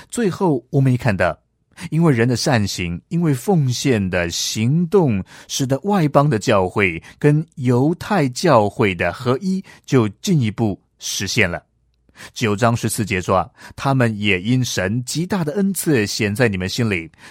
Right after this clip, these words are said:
就切切的想念你们，为你们祈祷，教会就合一了。最后十五节，保罗不由得说出感谢神，因他有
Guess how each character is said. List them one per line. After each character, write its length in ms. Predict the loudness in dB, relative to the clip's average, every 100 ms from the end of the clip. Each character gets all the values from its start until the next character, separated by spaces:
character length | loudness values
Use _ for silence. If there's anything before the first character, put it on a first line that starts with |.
| 0
就 200 | 4 4
切 320 | 0 -2 0
切 200 | 0 0
的 100 | 0
想 240 | 0 2
念 140 | 2 0
你 80 |
们， 260 | 0 -2 -4 -8 -10
为 200 | 2 2
你 80 | 2
们 280 | 0 -2 -4 _ _ _
祈 280 | -8 -4 -2
祷， 200 | -2 -4 _ _ _ _ _ -6
教 220 | -2 -2
会 180 | 0 -2
就 260 | 0 -2 _ _ _
合 220 | -8 -6
一 160 | -4
了。 160 | -6 -8 _ _ _ _ _ _ -20 -12
最 160 | -2 0
后 160 | 2
十 240 | 0 0 0
五 120 | 0
节， 260 | 0 0 0
保 320 | 2 2 2
罗 400 | 0 2 2 0 _ _ _ _
不 100 | -4
由 220 | 0 2 2
得 320 | 4 4 2 _
说 280 | -14 -2 -2
出 340 | 0 -2 -2 -6 _ _ -2
感 160 | -2
谢 160 | 0 0
神， 280 | 0 -4 -6 _ _ _ -16
因 200 | -6 -4
他 200 | -2 -2
有 300 | 0 -2 -6